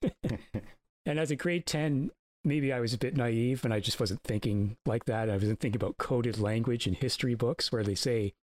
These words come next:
Speaker 2: "The king just went mad." They don't actually say syphilis because, my God, we can't have people knowing the king had syphilis or whatever it was.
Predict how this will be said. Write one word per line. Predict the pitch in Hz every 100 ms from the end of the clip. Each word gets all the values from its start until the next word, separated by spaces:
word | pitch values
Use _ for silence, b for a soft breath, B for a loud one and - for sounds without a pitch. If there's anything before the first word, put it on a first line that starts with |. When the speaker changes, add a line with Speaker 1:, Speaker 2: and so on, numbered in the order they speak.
| _ -
Speaker 2:
"The |
king | 131 185 180
just | 165 -
went | 151 143
mad." | 131 127 123 98 90 -
They | 117
don't | 117 123
actually | 113 - 123
say | 107 135 104 92 _ _ _
syphilis | - - 180 143 104 -
because, | 123 127 101
my | 131 110
God, | 123 139 127
we |
can't | - 143
have | 101 92
people | 117 107 101
knowing | 110 113 104 92 _ _ _
the | -
king | - 156
had | 120 110
syphilis | - 156 - 113 101 -
or |
whatever | 110 139 135 123
it |
was. | 117 101 95 -